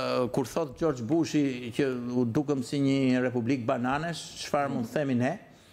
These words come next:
Apo jo? Efekti është inkurajues, ë, për gjithë këta diktatorët e vegjël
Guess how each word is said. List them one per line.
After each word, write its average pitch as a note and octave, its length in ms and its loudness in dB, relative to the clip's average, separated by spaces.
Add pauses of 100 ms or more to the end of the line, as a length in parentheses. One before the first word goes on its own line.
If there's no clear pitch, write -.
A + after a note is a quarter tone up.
(440)
Apo A2+ 160 0
jo? B2 140 2 (640)
Efekti D#3 520 -2 (640)
është C#3+ 300 0
inkurajues, D3 640 2 (420)
ë, B2 160 -4 (320)
për B2+ 220 2
gjithë D#3 180 -2
këta D#3 140 0 (100)
diktatorët C#3 720 -2 (400)
e A#2+ 160 2
vegjël B2+ 400 2